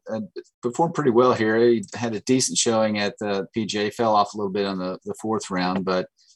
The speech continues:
you know, it, it's really drops off down here. Adam Hadwin perhaps could get, you know, six to eight percent ownership in the end.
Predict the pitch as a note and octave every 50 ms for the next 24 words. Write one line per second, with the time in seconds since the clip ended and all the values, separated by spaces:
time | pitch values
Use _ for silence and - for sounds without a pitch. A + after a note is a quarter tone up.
0 | _ _ _ _ _ _ - - A2+ G#2+ G2 F#2+ F2+ F2 D#2+ E2+ G2+ E2+ - -
1 | - A#2 G#2 - - - - A2 A#2+ B2 B2+ B2 A#2 G2 F2+ A2 G#2+ G#2 G2 -
2 | - A#2 G2+ G2+ - - G#2 F#2+ F#2 F#2+ G2+ G#2 G2 A#2+ A#2+ A2 F#2+ G#2 A2+ A2+
3 | A2+ G#2+ A2 A#2 A#2 A2+ G#2 - G#2+ G#2 A2+ A2+ A2+ A2 - - - A2 G2 G#2
4 | G#2+ G#2+ G#2+ G#2 - - G#2+ A2+ G#2+ G2 G2 G2 - - - A#2 A2+ - - -
5 | A2+ - - G2 G#2 G#2 - _ _ _ _ _ - A2+ G2+ - - A2+ G#2+ G#2+
6 | G2+ - - A2 A2 G#2+ G#2+ - - A2 A2 G#2 - - - - A2 G#2+ G#2 G2+
7 | F#2 - G2+ G#2+ G#2 G#2 G#2+ G#2+ G#2 -